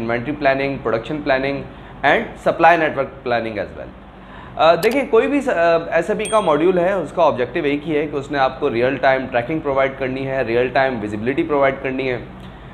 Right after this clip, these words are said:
जो भी, अ, रियल time communication है, integration है, coordination है, उसे यकीनी बनाना है और, अ, साथ ही साथ जो है वो quick decision making में जो है वो आपको help out करना है। और definitely जब आपकी ये तमाम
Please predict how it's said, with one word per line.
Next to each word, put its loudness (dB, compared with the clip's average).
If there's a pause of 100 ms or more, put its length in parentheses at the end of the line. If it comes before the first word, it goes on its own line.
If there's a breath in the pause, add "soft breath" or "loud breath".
(200 loud breath)
जो 8
भी, 0
अ, 2
रियल 6
time 4 (180)
communication -2
है, 0
integration 0
है, -2
coordination 0
है, 0
उसे 2
यकीनी 0
बनाना 0
है -4 (560 loud breath)
और, 6
अ, 4
साथ 2
ही 0
साथ 2
जो 0
है 4
वो -2
quick 0
decision 0
making -2
में 0
जो 2
है 4
वो 4
आपको 2
help -2
out -4
करना -12
है। -16 (880)
और -2
definitely 0
जब 4
आपकी 2
ये 0
तमाम -2